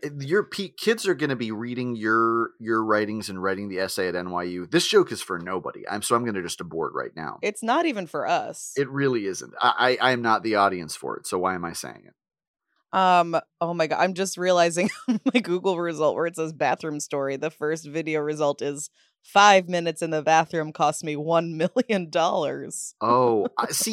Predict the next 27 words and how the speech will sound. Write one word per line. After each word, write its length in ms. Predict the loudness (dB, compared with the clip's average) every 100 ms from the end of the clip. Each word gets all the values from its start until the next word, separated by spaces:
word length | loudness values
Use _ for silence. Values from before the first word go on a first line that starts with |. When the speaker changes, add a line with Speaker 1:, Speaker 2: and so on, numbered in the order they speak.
| -2
Speaker 1:
you 80 | 0
know 100 | 0
what's 180 | 0 0
funny 240 | 0 2
is, 120 | 2
like, 220 | 0 0 0
I 100 | -2
think 260 | 0 -4 -2
I 100 | 0
know, 640 | 0 0 0 -2 -4 -8 0
I, 160 | 2 4
I 100 | 2
can 160 | 2 0
imagine 400 | 2 0 0 -6
at 80 | -6
least 220 | -6 -8
a 40 |
thousand 360 | -2 -2 -2 -6
different 240 | -10 -6
ways 160 | -6 -6
how 80 | -6
that 160 | -6 -8
could 100 | -10
happen. 360 | -10 -10 -20 _ -8
Speaker 2:
Easily. 560 | -4 -2 -2 -4 -6 -14 _ -8
Speaker 1:
Yeah. 260 | -6 -4 -8 _ -2
Speaker 2:
Um, 460 | 2 4 2 -2